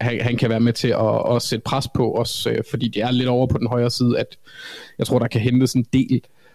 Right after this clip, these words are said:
Øh, hø-, ja, men sådan set lige meget, hvor han liner op, det er mod tackles, hvor det bliver sjovest. Øhm, og der tror jeg, han bliver, han, eller han bliver, øh, kampafgørende,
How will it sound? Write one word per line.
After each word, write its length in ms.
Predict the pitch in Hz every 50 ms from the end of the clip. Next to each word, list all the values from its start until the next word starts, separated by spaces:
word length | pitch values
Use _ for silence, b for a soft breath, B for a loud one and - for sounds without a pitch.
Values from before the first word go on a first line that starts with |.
| _ _ -
Øh, 440 | 127 127 120 120 117 113 110 117 120
hø-, 120 | 120 120 -
ja, 160 | - 82 - - -
men 80 | - -
sådan 160 | - - 117
set 140 | - 127 110
lige 100 | 117 120
meget, 180 | 120 117 113
hvor 140 | 110 117 113
han 260 | 104 117 113 107 - 110
liner 280 | 113 113 113 110 113 113
op, 160 | 117 - -
det 80 | 123
er 80 | 113 120
mod 240 | 123 120 120 113 104
tackles, 420 | - - - 113 113 117 107 -
hvor 160 | - - 120
det 100 | 117 -
bliver 140 | - 117 117
sjovest. 460 | - - 120 113 113 120 131 - - - - _ _ - - - 123
Øhm, 400 | 117 110 107 107 104 107 113 - _ _ _ _ _ _ _ _ _ _ _ _ _ _ _ - - -
og 100 | 120 120
der 100 | 131 123
tror 200 | - - 127 117
jeg, 80 | 113
han 140 | 117 120 117
bliver, 280 | 110 113 110 90 76 -
han, 300 | 120 120 113 110 - - -
eller 160 | 104 92 - -
han 260 | - - 139 131 127
bliver, 280 | 113 - 151 175 165 127 - B B B B B B B B -
øh, 200 | - 127 120 113
kampafgørende, 600 | - 139 139 156 151 123 117 120 113 104 98 110